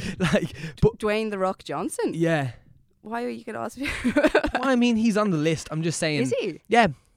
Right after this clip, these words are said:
Speaker 2: Okay, cool.
Speaker 1: It's a bit of a shit question, but, like, it's just to add a bit of lightness. But this is
Speaker 2: Okay.
Speaker 1: interesting. I'm just, I have two more questions.
Speaker 2: Yeah.
Speaker 1: Unless you say something else interesting. You're just saying loads of interesting things.
Speaker 2: Okay,
Speaker 1: It's a compliment.
Speaker 2: great.
Speaker 1: Um, what did the hallucinations look like?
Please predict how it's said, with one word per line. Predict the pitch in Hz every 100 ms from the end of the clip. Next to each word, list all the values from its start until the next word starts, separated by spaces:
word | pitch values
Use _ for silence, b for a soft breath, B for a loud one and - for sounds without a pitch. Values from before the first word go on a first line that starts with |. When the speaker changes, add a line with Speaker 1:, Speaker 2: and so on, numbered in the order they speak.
| _ 240
Speaker 2:
Okay, | 285 208
cool. | - 220
Speaker 1:
It's | 185
a | 214
bit |
of | 254
a | 151
shit | 175 -
question, | 165 156 160 139
but, | 151 143
like, | 139 135
it's | 139 -
just | 151 -
to | 156
add | 131
a | 131
bit | 127
of | 120 123 B B B
lightness. | - 143 139 135 B B
But | 202
this | 247 254
is |
Speaker 2:
Okay. | 226
Speaker 1:
interesting. | 254 202 147 170
I'm | 165
just, | 185 185 170
I |
have | 165
two | - 202
more | 165
questions. | 135 - 113 110
Speaker 2:
Yeah. | 196 - -
Speaker 1:
Unless | 139 147 -
you | 139
say | 131
something | 113 123
else | 120
interesting. | 117 107 -
You're | -
just | 233
saying | 233
loads | 208 175
of |
interesting | 175 165 151 147
things. | 107
Speaker 2:
Okay, | 196
Speaker 1:
It's | 156
a | -
compliment. | 139 - 160 - B 131 B
Speaker 2:
great. | 165 165
Speaker 1:
Um, | 156 135 117 104 B B B B _ _ _ _
what | - 170 202
did | 226
the | 185
hallucinations | 190 185 - 175 165 156 127
look | 120
like? | - -